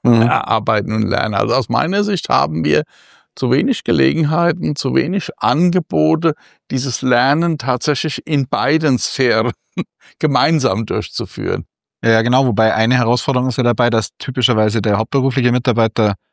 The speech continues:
Speaker 1: werktags tagsüber lernt
Speaker 2: Ja.
Speaker 1: und der Ehrenamtliche das eben insbesondere, wenn keine entsprechenden Freistellungsansprüche
Speaker 2: Genau.
Speaker 1: da sind, nicht tun kann, ne?
Speaker 2: Genau. Also das, das, das ist genau ein Teil der Herausforderung. Der ist in manchen Bereichen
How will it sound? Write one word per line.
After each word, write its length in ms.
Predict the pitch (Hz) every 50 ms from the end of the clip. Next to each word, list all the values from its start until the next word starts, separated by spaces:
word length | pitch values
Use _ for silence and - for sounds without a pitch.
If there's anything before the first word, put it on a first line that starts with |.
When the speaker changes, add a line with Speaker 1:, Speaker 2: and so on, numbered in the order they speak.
| _ _ -
Speaker 1:
werktags 460 | 101 107 107 - - - 113 104 -
tagsüber 420 | - 107 104 - - 147 135 139
lernt 260 | 135 131 131 135 160 160
Speaker 2:
Ja. 380 | - - _ _ _ - - -
Speaker 1:
und 160 | 123 117 -
der 80 | 120
Ehrenamtliche 540 | 110 113 120 135 135 139 131 131 113 123 127
das 320 | 110 120 113 - - - - _ _ _ _ _ _ -
eben 240 | 135 127 123 131 135
insbesondere, 640 | 151 143 147 - - 123 123 120 117 113 113 107
wenn 280 | 113 110 110 113 110 107
keine 300 | - 120 110 107 107 104
entsprechenden 400 | 101 107 - - 113 104 113 101
Freistellungsansprüche 960 | - 131 180 185 - 120 101 101 98 - - - - 101 101 - - 110 92
Speaker 2:
Genau. 120 | 104 101 98
Speaker 1:
da 100 | 104 107
sind, 160 | 117 131 135
nicht 220 | 170 196 - - -
tun 240 | - 123 104 95
kann, 240 | 90 - 95 87 82
ne? 160 | 85 110 135 165
Speaker 2:
Genau. 380 | - 170 170 160 123 101 - _ _ - - -
Also 200 | - 135 151 160
das, 300 | 131 156 160 143 - - -
das, 280 | 180 165 156 139 - -
das 200 | - 165 151 156
ist 200 | 190 170 - -
genau 300 | 165 147 147 151 160 -
ein 180 | - 143 139
Teil 280 | - 110 - 139 147 180
der 180 | 208 202 196
Herausforderung. 920 | 202 196 185 170 156 175 185 180 - - - - 185 220 180 170 175 175 175 - - - - - - - - - _ _ _ _ -
Der 160 | 143 139 127
ist 200 | 160 180 175 -
in 160 | - 156 147
manchen 360 | 127 123 147 151 156 175 165
Bereichen 960 | 151 151 135 117 - 147 151 143 151 160 151 143 139 143 143 - - - -